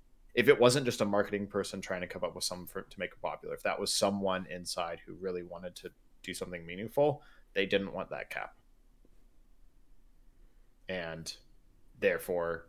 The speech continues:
the end result, no matter if it was an internal person, was not. And you can look at just about any company and see similar stuff to this, right? So I think the end result kind of matters than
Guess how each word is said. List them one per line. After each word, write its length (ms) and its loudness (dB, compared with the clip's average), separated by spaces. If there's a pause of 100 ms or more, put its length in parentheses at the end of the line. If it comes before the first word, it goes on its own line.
the 220 -2
end 200 2
result, 460 4
no 60 -4
matter 280 -2
if 220 0
it 140 -6
was 220 -4
an 60 -10
internal 340 -8
person, 580 -8 (100)
was 220 -6
not. 280 -8
And 240 0 (280)
you 120 -4
can 140 -4
look 160 0
at 60 -4
just 140 -4
about 140 0
any 140 -8
company 400 -10
and 100 -12
see 120 -10
similar 340 -8
stuff 380 -10 (100)
to 80 -20
this, 400 -10
right? 220 -10 (640)
So 340 -2 (1120)
I 140 4
think 280 -2
the 140 0
end 180 -4
result 340 -2
kind 200 -6
of 120 -12
matters 500 -4
than 340 -4